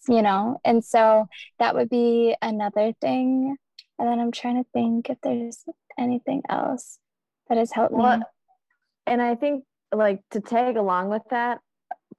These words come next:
Speaker 2: at least myself, I think it's easy to just say that you're in peace because it sounds good. Um, or you feel like, "Oh yeah, you know, I, I, I'm in peace."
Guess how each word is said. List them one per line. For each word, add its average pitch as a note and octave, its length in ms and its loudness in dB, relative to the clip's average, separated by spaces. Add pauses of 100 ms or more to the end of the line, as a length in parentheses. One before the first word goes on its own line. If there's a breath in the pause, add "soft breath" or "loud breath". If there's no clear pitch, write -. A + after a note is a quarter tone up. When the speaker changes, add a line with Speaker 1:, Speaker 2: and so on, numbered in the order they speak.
(140)
Speaker 2:
at G3 120 0
least A3 280 -2
myself, F#3 840 -4
I G#3 120 -2
think G#3 240 -4
it's G3 260 -6
easy G3+ 540 0
to G3+ 160 -6
just F3+ 440 -4
say F#3 220 2
that F#3+ 180 0
you're F#3 220 -2
in F3+ 180 -4
peace F#3+ 380 -2
because F#3+ 360 -4
it - 180 -8
sounds F#3 340 -2
good. A3+ 340 0 (420 loud breath)
Um, F#3+ 580 0
or F#3+ 160 4
you F#3+ 220 2
feel G3 260 0
like, F3 460 -2
"Oh D4 200 0
yeah, C4+ 440 -2 (100)
you G#3 80 -4
know, G3 420 -4
I, B3 140 -2 (220)
I, A#3 260 0
I'm A#3 140 0
in G#3+ 120 2
peace." G3+ 480 -2